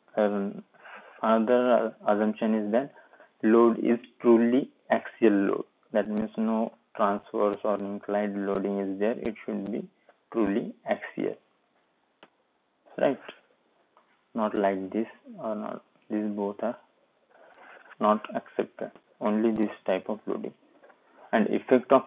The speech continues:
friction at the hinge joints are neglected, right? That means there is no friction at the hinge joint.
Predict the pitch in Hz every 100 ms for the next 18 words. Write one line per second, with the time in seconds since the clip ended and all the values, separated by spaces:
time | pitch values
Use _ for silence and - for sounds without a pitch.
0 | - 117 - 127 117 - - 110 113 113
1 | 107 113 113 107 107 117 127 - - 104
2 | 110 135 127 104 98 92 - - - _
3 | _ _ _ _ - _ - _ _ _
4 | - _ _ _ 117 110 - - - -
5 | _ 101 107 120 131 127 104 110 110 110
6 | 113 113 120 - _ _ - 101 - 107
7 | 101 101 107 104 98 92 101 110